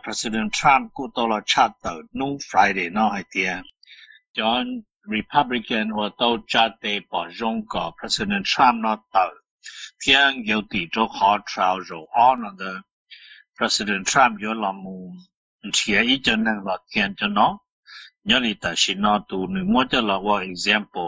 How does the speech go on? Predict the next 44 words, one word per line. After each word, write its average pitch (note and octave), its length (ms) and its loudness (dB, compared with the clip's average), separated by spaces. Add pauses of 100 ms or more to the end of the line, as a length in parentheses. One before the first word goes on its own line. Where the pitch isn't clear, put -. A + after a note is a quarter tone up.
(100)
nó A#2+ 140 0
nó G#2 520 6
hay F#2 140 -8 (100)
tiền, F#2 240 -4
nếu F2+ 160 -4
có G2 140 2
chuẩn E2 240 -6 (100)
thì G2 100 2
ý A#2 180 2
tù A2+ 80 -2 (120)
cho A#2+ 100 2
là G2+ 160 4 (160)
bảo G2+ 240 4
nó G#2+ 140 -4
mà G2 140 -8 (100)
giờ. F#2 220 -4 (720)
Tù F2+ 140 0
lúc A#2+ 260 2
về G#2 200 4
hoa G2+ 300 -2
Anthony - 560 -6 (280)
Gonzalez, F2+ 880 0
giờ G2 120 -4
ý A2 140 -4 (140)
tù G#2 200 -2 (320)
House A#2 300 2
Representative, G2+ 800 -6 (120)
nhớ A2+ 160 2 (100)
cho A2 160 0
tù F2+ 240 -12
lúc A2 140 -2
là G#2+ 140 4
Ohio F2+ 640 -2 (120)
tua, A#2+ 240 4 (120)
đó E2 100 -2
là D#2+ 280 -4
nó G2 140 -2 (100)
President F2+ 500 -4
Trump, A2+ 280 4 (240)
sai G2 460 2
tàu G#2 140 0
nâng F#2 260 -10
ý - 120 -10 (120)
tù, G2 340 -4